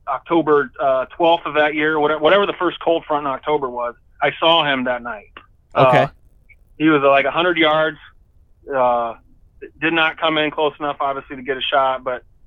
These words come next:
Speaker 1: at least I saw him. And I was like, that was really exciting because that was the first big deer I, I had seen on my own property. So,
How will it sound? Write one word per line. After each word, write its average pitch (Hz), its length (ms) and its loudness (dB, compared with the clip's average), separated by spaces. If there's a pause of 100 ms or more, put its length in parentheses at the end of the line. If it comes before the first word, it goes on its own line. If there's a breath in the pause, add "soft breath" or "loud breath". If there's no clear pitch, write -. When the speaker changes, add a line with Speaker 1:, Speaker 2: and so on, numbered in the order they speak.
(120)
Speaker 1:
at 135 80 0
least 170 220 0
I 151 180 2
saw 147 280 2
him. 117 200 -12 (140)
And 135 120 -8
I 143 120 0
was 143 120 -2
like, 139 180 -2
that 170 120 2
was 175 160 2
really 170 200 2
exciting 147 500 -2
because 127 340 -6 (540)
that 156 100 4
was 147 200 2
the 135 80 -10 (100)
first 165 240 -6 (460)
big 156 240 0
deer 127 240 -4
I, 123 240 -2 (140)
I 127 120 -6
had 117 160 -12 (100)
seen 139 240 -6
on 120 160 -4
my 120 200 -10
own 117 240 -10 (300)
property. 147 480 -2 (140)
So, 120 240 -6